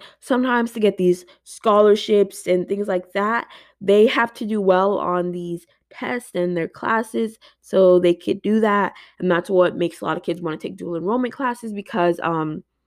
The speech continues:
if you're taking dual enrollment, you don't have to pay for, you know, these, um, college courses. You take them in high school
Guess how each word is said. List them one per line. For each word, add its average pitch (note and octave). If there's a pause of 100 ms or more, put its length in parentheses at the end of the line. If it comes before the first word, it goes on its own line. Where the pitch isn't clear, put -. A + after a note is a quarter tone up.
(500)
if G#3+
you're A#3+
taking B3
dual G#3+
enrollment, F#3 (260)
you F#3
don't F#3
have F#3
to F3+
pay F#3 (500)
for, F3
you G3+
know, D#3+
these, E3+
um, D#3+ (800)
college G#3
courses. A3
You G3
take -
them F3+
in E3+
high C4+
school F#3